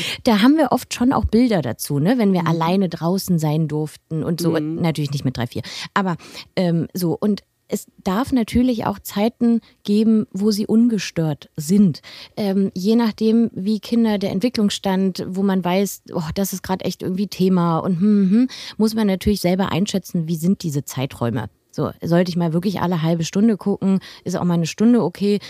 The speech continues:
Speaker 1: sollte die Tür immer angelehnt bleiben und mein Ohr ein bisschen offener und so. Ähm, aber generell ist, würde ich sagen, dazu,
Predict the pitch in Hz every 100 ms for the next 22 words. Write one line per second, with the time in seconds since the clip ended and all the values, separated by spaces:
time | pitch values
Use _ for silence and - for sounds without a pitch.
0 | - 175 180 175 170 - 202 - 180 160
1 | 190 214 208 190 196 - - - 175 185
2 | 180 151 165 170 165 - 208 208 175 -
3 | 165 - - 226 202 202 202 202 233 262
4 | - - - - 190 185 190 - 196 190
5 | 185 202 208 190 214 240 - _ _ _
6 | _ _ _ - _ 170 - - 190 214
7 | 196 190 208 220 202 - 214